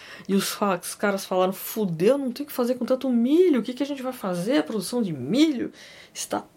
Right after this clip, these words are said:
toda aí cagada, vai ficar encalhada, o preço vai lá pra baixo. E agora?" Alguém teve a brilhante ideia de falar, "Vamos fazer pipocas? Vamos colocar as pipocas no cinema? E as pessoas vão assistir filme no cinema?"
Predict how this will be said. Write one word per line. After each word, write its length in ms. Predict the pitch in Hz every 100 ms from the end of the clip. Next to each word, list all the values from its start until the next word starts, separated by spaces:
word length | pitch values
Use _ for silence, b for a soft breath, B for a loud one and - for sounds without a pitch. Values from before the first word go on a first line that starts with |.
| _
toda 300 | 508 - -
aí 320 | 214 247 247 -
cagada, 680 | 196 170 214 285 - - 214
vai 100 | 202
ficar 160 | -
encalhada, 560 | 208 196 170 226 240 202
o 80 | 196
preço 380 | - 233 240 208
vai 100 | 214
lá 160 | 262 - - 202
pra 160 | - 170
baixo. 640 | 143 170 220 208 - -
E 40 | 196
agora?" 300 | 185 160 165 B B B -
Alguém 260 | 202 180
teve 160 | 160 151
a 40 |
brilhante 420 | 151 156 220 208
ideia 240 | 165 185 208
de 80 | 185
falar, 240 | 175 165 B B
"Vamos 300 | - 285 202
fazer 320 | - - 143 139
pipocas? 800 | 127 120 175 208 - - - -
Vamos 280 | 156 170 -
colocar 360 | 160 156 120
as 140 | - -
pipocas 640 | - - 208 214 139 127
no 80 | 143
cinema? 840 | - - - 101 180 190 123 - - - B B B B
E 100 | 165
as 100 | 147
pessoas 340 | - 156 190 190
vão 100 | 170
assistir 320 | 165 165 165
filme 380 | - - 233 175
no 100 | 156
cinema?" 540 | - 165 208 170 -